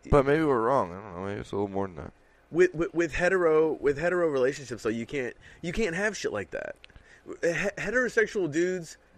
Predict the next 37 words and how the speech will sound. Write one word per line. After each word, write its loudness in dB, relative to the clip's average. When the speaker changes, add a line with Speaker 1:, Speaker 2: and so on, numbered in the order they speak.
Speaker 2:
fu-, -10
they -2
fuck -10
shit -4
up. -6
They -2
fuck -4
shit -2
up. -2
Speaker 1:
Yeah. 0
Speaker 2:
Like, -2
and, -4
like, -4
make 0
it -6
to -6
where 0
they 0
just, -10
they 2
ruin 2
it. -2
They 4
ruin -2
it -2
for -6
the -6
fu-, -4
for -12
the, 0
for -8
the -4
guys -2
that 0
wouldn't -2
abuse -4
it. -14